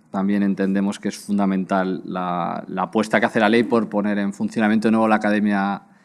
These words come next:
el Centro de Formación Integral de Seguridad de la Comunidad de Madrid, porque es algo necesario y creemos que, que no fue un acierto el cerrarlo en su momento. Entendemos las circunstancias de,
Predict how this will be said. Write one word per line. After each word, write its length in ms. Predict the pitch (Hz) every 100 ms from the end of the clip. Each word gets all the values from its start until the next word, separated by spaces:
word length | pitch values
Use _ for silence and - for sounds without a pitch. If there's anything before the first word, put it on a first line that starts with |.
| _ _ _ -
el 160 | 95
Centro 640 | - 110 104 92 98 90 87 - _
de 80 | 98
Formación 520 | - 98 92 - 101
Integral 380 | 95 101 101 101
de 80 | 101
Seguridad 280 | 101 101
de 60 | 101
la 80 | 98
Comunidad 300 | 95 101 98
de 40 |
Madrid, 340 | 95 101 113 113
porque 220 | 98 -
es 100 | -
algo 400 | 101 95 98 92
necesario 540 | 98 95 98 107 104 101
y 40 |
creemos 360 | 98 95 98 -
que, 300 | 92 - -
que 120 | -
no 120 | 92 101
fue 140 | -
un 60 | 98
acierto 440 | 95 104 95 98
el 80 | 92
cerrarlo 380 | 92 90 92 92
en 60 |
su 80 | 95
momento. 380 | 95 110 110 117
Entendemos 380 | 98 92 95 95
las 120 | 92
circunstancias 640 | 98 - - 101 95 95
de, 200 | 95 92